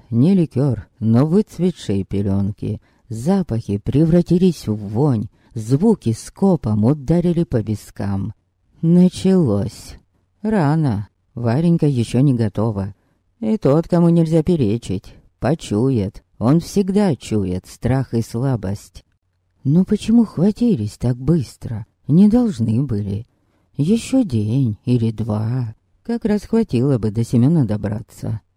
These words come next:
Он, дурашка, гадает, почему Варенька промахнулась и почему не добила.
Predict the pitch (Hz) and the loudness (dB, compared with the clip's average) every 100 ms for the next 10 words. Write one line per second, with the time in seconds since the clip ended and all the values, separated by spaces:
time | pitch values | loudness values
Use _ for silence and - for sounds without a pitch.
0 | _ _ _ _ - 233 262 214 202 196 | _ _ _ _ -2 0 2 2 4 2
1 | 196 220 - - 170 190 247 226 247 285 | 0 -4 -10 -6 -2 2 2 2 0 -2
2 | 269 226 208 202 - 220 262 233 165 123 | -4 -4 -4 -6 -4 -2 0 2 2 2
3 | 123 233 277 269 277 269 269 269 - 147 | 2 2 2 0 0 2 2 0 -4 -4
4 | 147 151 156 - _ _ 196 160 - 113 | -2 -2 -4 -6 _ _ -2 -2 0 2
5 | 107 110 101 104 104 95 160 156 107 98 | 4 2 0 -4 -4 -4 -2 -2 -2 -4
6 | 95 | -6